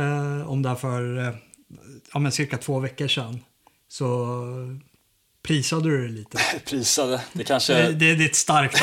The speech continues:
Speaker 1: adjektiv som inte riktigt, eh, passar in, men i
Speaker 2: Det,
Speaker 1: brist
Speaker 2: det
Speaker 1: på
Speaker 2: var
Speaker 1: annat.
Speaker 2: Ja.
Speaker 1: Du, du, du sa ett vänligt ord. <laughs>
Speaker 2: Ja, just det. Det, det stämmer. Jag, jag sa faktiskt ett vänligt ord. Jag, jag tänkte att, ja, men det här kan ju, kan ju vara en bra idé.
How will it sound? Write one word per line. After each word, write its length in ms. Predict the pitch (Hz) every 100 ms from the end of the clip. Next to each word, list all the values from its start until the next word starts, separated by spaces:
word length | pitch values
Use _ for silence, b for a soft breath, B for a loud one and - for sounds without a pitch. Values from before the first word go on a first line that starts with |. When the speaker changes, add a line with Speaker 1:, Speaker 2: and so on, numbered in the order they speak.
| 135
Speaker 1:
adjektiv 400 | 151 196 147 131
som 200 | 139 127
inte 240 | 120 127
riktigt, 460 | 120 110 117 113 -
eh, 260 | 120 120 117 -
passar 260 | 117 123
in, 180 | 117 117
men 220 | 120 123
i 80 | 151
Speaker 2:
Det, 60 | 120
Speaker 1:
brist 160 | 120
Speaker 2:
det 40 | 120
Speaker 1:
på 60 | 117
Speaker 2:
var 140 | 113
Speaker 1:
annat. 180 | 113 - - B B B B
Speaker 2:
Ja. 240 | 127 160 170
Speaker 1:
Du, 80 | 208
du, 120 | 175 - 214
du 120 | 165
sa 260 | 170 147
ett 180 | 147 -
vänligt 520 | 139 120 117 - -
ord. 180 | 254 185 -
<laughs> 60 |
Speaker 2:
Ja, 340 | 254 - 185 175
just 200 | 175 151
det. 160 | 117 - - B B -
Det, 140 | 131 135
det 100 | 139
stämmer. 380 | - 139 127 127
Jag, 180 | 135
jag 100 | 139
sa 200 | 127 160
faktiskt 300 | 131 117 -
ett 140 | 101 -
vänligt 340 | 110 98 -
ord. 180 | 98 92
Jag, 100 | 107
jag 100 | -
tänkte 240 | - 110 98
att, 80 | -
ja, 80 | 107
men 140 | 113
det 80 | 120
här 180 | 135 135
kan 120 | 135
ju, 200 | 117 95
kan 160 | -
ju 60 | 107
vara 100 | 104
en 60 | 101
bra 200 | 95 95
idé. 220 | 85